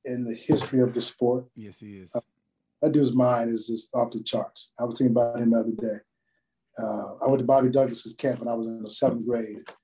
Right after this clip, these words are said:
Speaker 1: and learned so much from him. You know, Bobby coached my, my oldest brother, Michael, was Bobby Douglas's first recruit at Arizona State University.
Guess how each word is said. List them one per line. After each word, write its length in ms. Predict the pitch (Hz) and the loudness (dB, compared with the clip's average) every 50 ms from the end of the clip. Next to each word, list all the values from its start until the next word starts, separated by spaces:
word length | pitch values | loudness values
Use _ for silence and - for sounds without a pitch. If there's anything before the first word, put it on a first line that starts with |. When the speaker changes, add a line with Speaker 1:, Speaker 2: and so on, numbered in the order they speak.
| _ _ _ _ _ _ - | _ _ _ _ _ _ -10
Speaker 1:
and 100 | 113 110 | -6 0
learned 280 | 120 135 135 127 123 | 2 4 4 4 2
so 140 | - - 131 | 2 2 4
much 180 | 127 123 123 - | 2 2 2 0
from 140 | 147 131 | 0 0
him. 40 | 123 | 0
You 60 | 123 | 0
know, 120 | 127 127 120 | 0 0 2
Bobby 460 | 117 - 147 170 170 160 151 - - _ _ _ _ _ _ _ _ _ _ _ _ _ _ | 2 4 4 6 6 6 4 4 0 _ _ _ _ _ _ _ _ _ _ _ _ _ _
coached 240 | - - 151 - - | -2 0 0 0 2
my, 200 | 139 131 123 120 - | 0 0 0 -2 -4
my 140 | - 117 - | -8 -6 0
oldest 360 | - 180 233 240 180 131 127 | 4 4 6 6 4 2 2
brother, 200 | 139 135 127 117 | 0 -2 -2 0
Michael, 560 | 117 139 165 190 180 - - 123 117 117 - _ _ _ _ | 0 2 2 2 2 0 -2 -6 -6 -8 -10 _ _ _ _
was 160 | 131 120 113 | -12 -10 -6
Bobby 320 | - 139 143 147 139 139 131 | 0 2 2 2 2 2 0
Douglas's 560 | 127 - 156 156 156 127 - - 123 - - - | 0 2 4 4 4 2 -2 -8 -12 -14 -12 -2
first 260 | - 175 175 165 - | 2 2 2 2 0
recruit 440 | 156 135 123 - - 165 143 - - _ _ _ _ _ - | -8 -12 -12 -4 -2 -2 -2 -2 -4 _ _ _ _ _ -10
at 60 | 123 | -4
Arizona 380 | 131 131 131 127 123 120 117 117 | -2 0 0 -2 -4 -8 -10 -10
State 200 | - - 120 117 | -10 -10 -8 -6
University. 520 | 117 113 107 110 110 104 - - - | -6 -6 -6 -8 -10 -10 -12 -16 -20